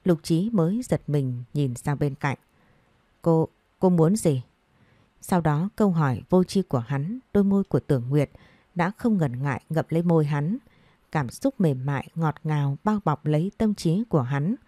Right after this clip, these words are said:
Cô chủ động vòng tay qua cổ hắn, trực tiếp ngồi lên đùi Lục Trí mà dây dưa môi lưỡi. Hắn phản đối. Bàn tay siết chặt cái eo nhỏ xíu của cô, dùng sức đẩy ra. Tưởng Nguyệt nhìn hắn bằng cặp mắt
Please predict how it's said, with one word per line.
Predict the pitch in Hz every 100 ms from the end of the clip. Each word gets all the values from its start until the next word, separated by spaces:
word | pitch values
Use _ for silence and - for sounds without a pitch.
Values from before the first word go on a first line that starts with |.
| _ _ _ _ _ -
Cô | 233 220
chủ | 160
động | 131 127 135 131
vòng | 147 127
tay | - 180 180 -
qua | - -
cổ | 143 110
hắn, | 147 143 214 - _ _ _ _
trực | - 160 -
tiếp | 269 -
ngồi | 185 160 156
lên | 214 170
đùi | 143 120
Lục | 147 143 -
Trí | 156 151 220 247
mà | 170 120
dây | 113 151
dưa | 147 156 147
môi | 143 147
lưỡi. | 143 151 220 269 - _ _ _ _ _ _ _
Hắn | 165 196
phản | - 131
đối. | 147 147 185 262 _ _ _ _ _ _ _ -
Bàn | 151
tay | 190 202
siết | - 160 -
chặt | 156 -
cái | 190
eo | 208 196
nhỏ | 147 110
xíu | - 151 190 226
của | 127 -
cô, | 160 156 151
dùng | 151 165 127
sức | - 254 -
đẩy | 139 98
ra. | - 143 143 - _ _ _ _ _ _ _ -
Tưởng | 156
Nguyệt | 147 160 -
nhìn | 160 147
hắn | 151 185 240
bằng | 160 135 131
cặp | - 147
mắt | 190